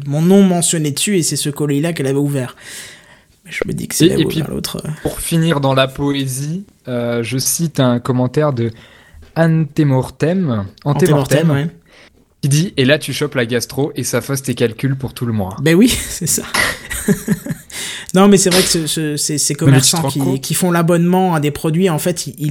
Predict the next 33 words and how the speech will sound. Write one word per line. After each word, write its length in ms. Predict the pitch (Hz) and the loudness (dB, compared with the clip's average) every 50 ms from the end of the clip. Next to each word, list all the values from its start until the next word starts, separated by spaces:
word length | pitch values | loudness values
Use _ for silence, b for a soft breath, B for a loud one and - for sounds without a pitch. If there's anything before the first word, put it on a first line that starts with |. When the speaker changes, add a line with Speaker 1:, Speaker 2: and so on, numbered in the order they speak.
| 151 165 | 2 4
Speaker 1:
lient 400 | 190 220 247 240 220 - - - | 6 6 6 4 2 -2 -6 -8
directement 640 | 156 135 143 147 143 156 156 - 170 156 160 165 156 | -6 -4 -2 0 0 0 -2 0 -2 0 0 0 0
l'achat. 320 | 143 135 - - - - - | 0 -2 -2 -4 -8 -10 -12
C'est, 400 | - - - 135 131 131 127 131 | -8 -2 2 2 4 4 2 0
voilà, 300 | 131 135 143 135 123 147 165 | -2 -2 -2 -2 -2 -4 -6
c'est 260 | - - 143 135 131 | -10 -8 -6 -4 -4
une 80 | 131 139 | -4 -2
fois 120 | 135 160 | -2 -4
que 60 | 156 - | -2 0
t'as 100 | 151 147 | 0 0
l'abonnement, 400 | 156 151 147 147 156 180 220 226 | 2 2 0 0 0 0 0 0
tu 160 | 226 - - | -2 -4 -6
te 80 | - | -6
poses 220 | 131 - 151 143 - | -4 -4 -4 -4 -2
plus 120 | - 190 | -2 -2
la 80 | 175 156 | -2 -2
question : « 460 | - 156 139 - - - 190 220 214 B B B B B - | -2 -2 -4 -4 -2 -2 -2 -2 -2 B B B B B 0
Ah, 120 | 190 226 | 2 2
je 100 | 175 170 | 4 6
l'ai 80 | 202 202 | 6 6
oublié, 340 | 190 175 185 202 240 226 | 6 6 4 4 4 4
bon, 140 | 175 175 180 | 4 4 2
bah 140 | 165 151 143 | 2 0 0
tiens, 180 | - 196 190 170 | 0 0 0 0
je 60 | 147 | 0
vais 60 | 160 | -2
le 80 | 143 143 | -4 -4
prendre 300 | - 165 170 165 151 139 | -4 -4 -2 -2 -2 -2
à 60 | 135 | -2
la 80 | 135 | -2
supérette 400 | 135 - - - 151 143 156 156 | -2 -4 -4 -4 -4 -2 -2 -2
du 120 | 143 147 143 | -2 -4 -4
coin. » 200 | - 127 123 | -6 -8 -8